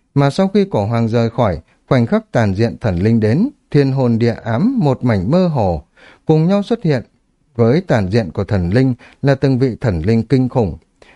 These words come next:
Ngày đó thiên đạo nỉ non, chúng sinh kêu rên. Trong những thần linh hạ xuống đại lục vọng cổ, có kẻ hạ xuống ở trong nơi tộc đàn đang ở, có kẻ lại hạ xuống những chỗ bí ẩn, riêng phần mình nhấc lên hạo kiếp.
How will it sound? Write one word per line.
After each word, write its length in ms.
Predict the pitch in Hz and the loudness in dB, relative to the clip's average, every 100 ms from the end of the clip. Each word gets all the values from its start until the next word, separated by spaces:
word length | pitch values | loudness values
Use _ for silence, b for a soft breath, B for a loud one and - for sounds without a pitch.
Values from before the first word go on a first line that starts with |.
| b | b
Ngày 180 | 139 127 | 0 2
đó 220 | 120 180 | 0 0
thiên 240 | - 147 123 | 0 0 0
đạo 200 | 120 87 | -2 -2
nỉ 240 | 113 98 | -2 -2
non, 300 | 76 110 123 107 _ | -2 0 0 -2 _
chúng 220 | 113 160 | -2 -2
sinh 240 | - 131 | 0 -2
kêu 280 | 110 131 120 | 0 0 0
rên. 300 | 110 127 123 - _ b b - | 2 0 0 -6 _ b b -2
Trong 180 | 196 214 | 0 2
những 140 | 226 | 0
thần 160 | 170 139 | -2 0
linh 240 | 185 190 | 0 0
hạ 220 | 165 127 | -2 -4
xuống 320 | - 120 175 | -4 -2 0
đại 160 | 185 123 | 0 -2
lục 180 | 107 101 | -2 -4
vọng 220 | 107 120 - | -2 -4 -2
cổ, 280 | 120 92 78 b b b | 0 0 -2 b b b
có 120 | 208 214 | -2 0
kẻ 220 | 147 95 | 0 0
hạ 180 | 110 113 - | -2 -4 -6
xuống 360 | - 117 196 | -2 0 2
ở 120 | 151 | 0
trong 280 | 87 123 120 | -2 -2 0
nơi 140 | 120 110 | 0 0
tộc 260 | 113 101 | -2 -2
đàn 220 | 110 87 | -2 -2
đang 200 | 80 117 | 0 0
ở, 220 | 120 98 76 b b - | 2 0 -2 b b -2
có 120 | 214 | 0
kẻ 220 | 214 120 | 2 0
lại 200 | 98 107 | 0 -4
hạ 220 | 117 113 | -2 -4
xuống 220 | - 117 | -2 0
những 140 | 151 170 | 0 0
chỗ 180 | 180 180 | -2 0
bí 180 | 165 190 | 0 0
ẩn, 300 | 170 101 71 B B | 0 -2 -4 B B
riêng 220 | 165 202 190 | 0 0 2
phần 240 | 127 101 | -2 0
mình 220 | 101 78 | -2 0
nhấc 220 | 113 151 | -2 -2
lên 200 | 127 110 | 0 0
hạo 240 | 107 107 - | 0 -4 -4
kiếp. 160 | - | 0